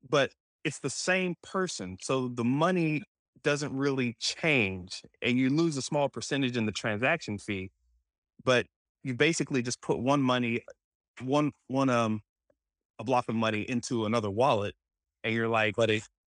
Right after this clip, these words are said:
Speaker 2: but it, but it gets that rich person that says, "Oh my gosh, this one's hot. This
Speaker 1: Yeah, it's
Speaker 2: thing hot. I'm gonna
Speaker 1: it
Speaker 2: get in on that action," and he buys it. Yeah.
Speaker 1: Yeah, it, it's hot. It's selling. You know, there's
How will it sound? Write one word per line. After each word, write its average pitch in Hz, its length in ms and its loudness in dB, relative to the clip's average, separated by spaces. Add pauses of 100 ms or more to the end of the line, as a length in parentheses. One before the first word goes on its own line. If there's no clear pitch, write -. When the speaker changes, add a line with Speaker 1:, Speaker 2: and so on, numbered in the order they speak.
(840)
Speaker 2:
but 117 140 4
it, 113 180 0
but 113 140 4
it 110 80 -2
gets 113 280 -2
that 107 220 -2 (120)
rich 120 380 0
person 107 580 0
that 101 240 0
says, 98 320 0
"Oh 123 120 0
my 117 140 -2
gosh, 117 240 0
this - 240 -4
one's 113 200 2
hot. 113 320 0 (320)
This 131 100 0
Speaker 1:
Yeah, 165 100 6
it's 135 160 2
Speaker 2:
thing 117 220 -2
hot. 117 340 0
I'm 139 140 2
gonna 131 120 0
Speaker 1:
it - 20 -2
Speaker 2:
get 135 160 2
in 117 140 0
on 110 120 -2
that 107 160 -2
action," 107 380 -2
and 95 100 -12
he 151 160 -2
buys 123 400 0
it. - 100 -16
Yeah. 104 300 0 (300)
Speaker 1:
Yeah, 175 180 4
it, 135 260 6
it's 135 140 0
hot. 147 360 2
It's 120 160 -4
selling. 147 600 2
You 139 80 4
know, 131 160 6
there's 120 180 -2